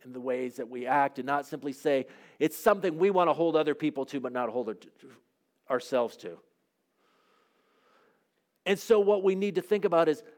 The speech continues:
do we understand that our failure to embody the gospel, the good news of Jesus, has implications for our mission and for God's reputation? You know, think about how do we embody,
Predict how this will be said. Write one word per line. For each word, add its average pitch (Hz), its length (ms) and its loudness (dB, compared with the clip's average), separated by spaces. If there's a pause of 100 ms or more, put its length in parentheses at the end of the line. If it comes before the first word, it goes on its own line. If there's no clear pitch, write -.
(400)
do 202 180 -2
we 226 240 0
understand 190 720 2
that 151 100 2
our 180 160 6
failure 175 480 2
to 151 160 -6
embody 139 500 2
the 117 140 -4
gospel, 131 580 -2
the 117 80 -4
good 139 240 -6
news 143 200 -6
of 117 100 -10
Jesus, 120 560 -6 (280)
has 175 180 4
implications 175 600 0
for 139 180 0
our 127 60 2
mission 143 380 -2
and 170 380 -4
for 139 180 -2
God's 123 340 -2
reputation? 117 640 -8 (1700)
You 151 60 -12
know, 156 60 -8
think 175 140 -6
about 160 220 0
how 220 400 2
do 180 120 0
we 170 380 2
embody, 131 640 2